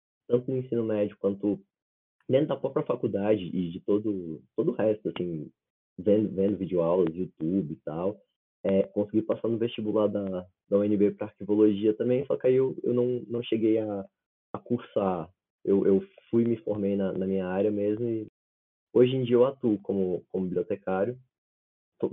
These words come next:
tô de uma, de uma escola federal também, tipo, concursado.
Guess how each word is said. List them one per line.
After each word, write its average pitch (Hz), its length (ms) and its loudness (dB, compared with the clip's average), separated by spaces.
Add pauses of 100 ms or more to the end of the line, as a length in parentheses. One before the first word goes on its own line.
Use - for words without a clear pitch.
tô 107 240 6 (100)
de 90 160 -8
uma, 98 300 0
de 90 120 -4
uma 87 360 0
escola 87 300 -2
federal 90 500 0
também, 87 460 -4
tipo, - 360 -6
concursado. 90 720 -6